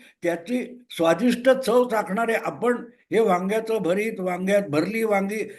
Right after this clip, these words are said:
अशा शेकडो पदार्थांपासून वंचित होण्याचा धोका आहे. आणि म्हणून मला असं वाटलं की हा एक राष्ट्रीय किंवा सामाजिक स्वरूपाचा विषय आहे, कौटुंबिक स्वरूपाचा विषय आहे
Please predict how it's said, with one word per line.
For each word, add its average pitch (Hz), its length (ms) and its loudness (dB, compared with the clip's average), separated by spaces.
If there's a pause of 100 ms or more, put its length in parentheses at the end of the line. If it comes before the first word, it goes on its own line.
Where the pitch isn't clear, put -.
(120)
अशा 170 280 0
शेकडो 220 520 4
पदार्थांपासून 214 1000 4 (680)
वंचित 190 480 4
होण्याचा 214 400 2
धोका 180 340 0
आहे. 226 220 2 (220)
आणि 202 140 -4
म्हणून 202 300 0
मला 233 200 4
असं 190 220 0
वाटलं 175 280 -2
की 214 120 -4
हा 190 380 2 (280)
एक 214 220 2
राष्ट्रीय 196 580 0 (280)
किंवा 180 360 6 (300)
सामाजिक 185 580 2
स्वरूपाचा 226 640 4
विषय 190 360 0
आहे, 139 200 -2 (220)
कौटुंबिक 196 560 0
स्वरूपाचा 208 500 2
विषय 156 260 -2
आहे - 140 -14